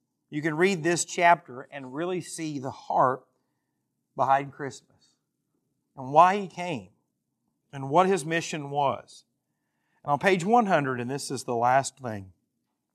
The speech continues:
Jesus made another "I come" statement. The primary reason was a rescue mission,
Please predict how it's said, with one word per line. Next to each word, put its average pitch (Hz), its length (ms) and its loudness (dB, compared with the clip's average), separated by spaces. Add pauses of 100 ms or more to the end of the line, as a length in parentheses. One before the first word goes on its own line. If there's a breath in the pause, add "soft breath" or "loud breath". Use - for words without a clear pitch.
(720)
Jesus 190 460 -2
made 170 200 2
another 151 300 0
"I 151 220 6
come" 151 260 -4
statement. 120 640 -8 (1300)
The 123 60 -20
primary 196 580 2
reason 135 400 -6
was 131 140 -8
a 135 60 -8
rescue 147 460 -2
mission, 117 360 -10